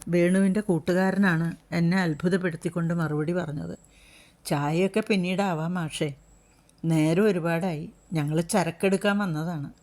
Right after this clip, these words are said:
വേഗം തിരിച്ചു പോണം." ഒരു വിടർന്ന ചിരിയോടെ അമ്മയെ നോക്കി അയാൾ പറഞ്ഞു, "ചായ കുടിക്കാൻ ഞങ്ങൾ ഇനിയൊരു ദിവസം വരുന്നുണ്ട് ടീച്ചറെ, അപ്പോൾ പാൽ ചായ തന്നെ തരണം ട്ടോ." എൻ്റെ നന്ദി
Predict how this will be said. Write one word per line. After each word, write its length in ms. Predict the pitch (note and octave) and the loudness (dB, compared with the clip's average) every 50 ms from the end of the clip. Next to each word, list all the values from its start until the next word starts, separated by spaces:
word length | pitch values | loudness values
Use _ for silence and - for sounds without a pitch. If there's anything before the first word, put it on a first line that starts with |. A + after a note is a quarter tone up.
| - | -6
വേഗം 280 | E3+ E3 D#3+ D#3+ F3 F#3+ | 0 2 4 4 4 2
തിരിച്ചു 360 | F#3 G#3 D3+ D3 C3+ - F3+ | 2 0 -2 -2 -4 -6 -6
പോണം." 300 | E3+ E3 D#3 C#3 - - - _ _ _ _ _ _ _ _ _ _ _ _ - _ _ _ _ _ _ _ _ _ _ _ _ - - _ _ _ _ _ - | -4 -4 -6 -8 -10 -12 -16 _ _ _ _ _ _ _ _ _ _ _ _ -20 _ _ _ _ _ _ _ _ _ _ _ _ -20 -20 _ _ _ _ _ 0
ഒരു 120 | G#3 G3+ A#3+ | 2 2 4
വിടർന്ന 500 | A3+ G#3+ G3 G3 G#3 G#3 G#3+ A#3 B3 B3+ | 4 2 2 2 2 2 2 2 2 2
ചിരിയോടെ 640 | A#3+ - F#3+ F3 F3 E3+ F3+ F#3 F3+ F3+ F#3+ - - E3 | 2 0 0 0 2 2 0 0 0 -2 -4 -4 -4 -2
അമ്മയെ 360 | E3 D#3+ D#3 D#3+ F3 F3+ F3+ | -2 0 2 0 0 0 0
നോക്കി 320 | F3+ F3 D#3+ - - F3+ | 0 -2 -2 -2 -2 -2
അയാൾ 360 | F3 E3+ D#3+ D3+ D#3 E3+ E3+ | -2 -2 -2 -4 -4 -6 -4
പറഞ്ഞു, 340 | E3 D#3+ C#3 C#3 C#3+ C#3+ C#3 - - _ _ _ _ _ _ _ _ _ _ - - | -2 -4 -4 -2 -4 -4 -6 -6 -10 _ _ _ _ _ _ _ _ _ _ -4 -2
"ചായ 320 | D#3+ D#3 D#3+ E3 F3 F#3+ | 0 0 2 2 2 2
കുടിക്കാൻ 400 | G3+ G3+ F#3 F#3+ - G#3+ G#3+ G#3+ | 2 2 2 0 0 0 2 2
ഞങ്ങൾ 300 | G#3 G3+ F3+ F3 F#3+ G3 | 2 2 2 2 2 2
ഇനിയൊരു 360 | G3 F3+ E3 E3+ F#3 G3 F#3+ | 2 2 2 4 4 4 2
ദിവസം 400 | F3+ F3+ F#3+ F3+ - - G3+ G3+ | 2 2 0 0 0 0 2 2
വരുന്നുണ്ട് 540 | G3 F#3+ E3+ C#3+ D#3 E3+ F3+ F#3+ F3 F#3+ E3 F#3 | 2 2 0 0 0 0 0 2 0 0 0 0
ടീച്ചറെ, 400 | F#3 D#3 - - F3 E3+ D#3 C3 - - _ _ _ _ - _ _ _ - - | -2 -2 0 -2 -2 -2 -2 -6 -8 -18 _ _ _ _ -20 _ _ _ -10 -10
അപ്പോൾ 180 | - - F3 E3+ | -6 -2 -2 -2
പാൽ 320 | E3+ G3 F3 D#3+ D#3+ E3 | 0 2 0 0 0 -2
ചായ 340 | E3 - F#3 E3+ F3+ F#3 G3 | -4 -2 -2 0 0 0 0
തന്നെ 260 | G3+ G#3 G3+ G#3 A3 | 0 0 2 2 2
തരണം 320 | A3+ G#3+ F#3+ F3+ F#3+ G3+ | 0 0 -2 0 -2 -4
ട്ടോ." 240 | G3 - G#3+ G3 C#3+ - - _ _ _ _ _ _ - - - _ _ _ _ _ _ _ - _ - _ _ _ _ _ _ _ _ _ _ _ _ _ _ _ _ - - | -2 -2 -2 -4 -4 -6 -12 _ _ _ _ _ _ -20 -20 -20 _ _ _ _ _ _ _ -20 _ -20 _ _ _ _ _ _ _ _ _ _ _ _ _ _ _ _ -2 2
എൻ്റെ 280 | G#3+ A3 A3+ A3 C4 | 4 4 4 4 4
നന്ദി 500 | A#3+ G#3+ F#3 E3+ F3 F3+ F#3 F#3+ F#3 - | 2 2 2 0 0 -2 -2 -4 -6 -8